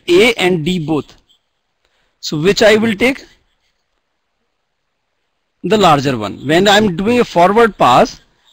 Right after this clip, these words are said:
I will take a bigger, bigger figure. When I do a backward pass, I do a lower figure.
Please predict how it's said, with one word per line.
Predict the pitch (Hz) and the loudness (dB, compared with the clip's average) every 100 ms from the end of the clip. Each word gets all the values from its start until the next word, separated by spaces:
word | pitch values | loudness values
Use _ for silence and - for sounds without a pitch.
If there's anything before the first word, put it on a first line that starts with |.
| - | 0
I | 156 | 0
will | 196 208 - | 2 -2 -6
take | 208 190 | -6 -2
a | |
bigger, | 240 175 165 | -2 0 0
bigger | 175 151 170 190 | 0 -2 0 0
figure. | 147 131 147 247 _ _ _ _ _ _ _ _ _ _ | 0 -2 -2 -4 _ _ _ _ _ _ _ _ _ _
When | - 165 | -4 0
I | 196 190 | 2 2
do | 180 208 | 0 -2
a | 202 | 0
backward | 180 190 220 175 | 0 0 0 -2
pass, | 156 170 | -2 -2
I | 170 165 | 0 -2
do | 156 160 | -2 -2
a | 185 285 _ - | -2 -2 _ -10
lower | 160 160 151 | -4 -2 -2
figure. | 123 113 101 | -4 -10 -10